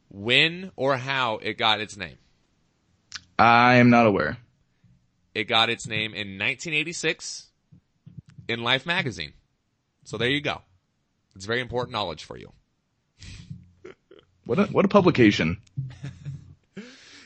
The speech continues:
Speaker 1: And that is our show this week. Thank you to every single one of you who continue to listen and support this show. Last week was our biggest week since we launched. Uh, a really big Thursday and then some big days to follow.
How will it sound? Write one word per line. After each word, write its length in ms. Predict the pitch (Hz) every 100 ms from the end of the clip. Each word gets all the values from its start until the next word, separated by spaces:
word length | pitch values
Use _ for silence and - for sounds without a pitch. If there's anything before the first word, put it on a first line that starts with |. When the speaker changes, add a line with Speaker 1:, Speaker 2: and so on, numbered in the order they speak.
| 165
Speaker 1:
And 160 | 135 139
that 240 | 147 147
is 100 | 147
our 140 | 147
show 300 | 139 147 143
this 240 | 139 139 -
week. 240 | 143 131
Thank 240 | 139 139 147
you 100 | 139
to 260 | - 135 -
every 460 | 135 156 147 151 123
single 520 | - 160 151 131 117
one 220 | 123 139
of 120 | 127
you 160 | 113 110
who 80 | 107
continue 360 | 117 104 131 131
to 80 | 123
listen 480 | 120 120 135 123
and 200 | 101 113
support 420 | - 113 123 120 -
this 140 | 110
show. 480 | - 117 113 113 107 - - _ _ -
Last 420 | 113 135 135 -
week 340 | 135 139 127
was 200 | 117 120
our 160 | 120 117
biggest 460 | 92 127 139 123
week 200 | 127 131
since 260 | - 127 113
we 100 | 120
launched. 800 | 104 117 127 131 - - - - _ _ -
Uh, 400 | 98 95 95 90
a 80 | 98
really 340 | 98 135 139
big 300 | 113 131 120
Thursday 680 | - 123 127 110 123 123 117
and 80 | 104
then 100 | 104
some 180 | 113 98
big 240 | 120 120
days 280 | 120 117 113
to 80 | 110
follow. 600 | 110 107 107 104 104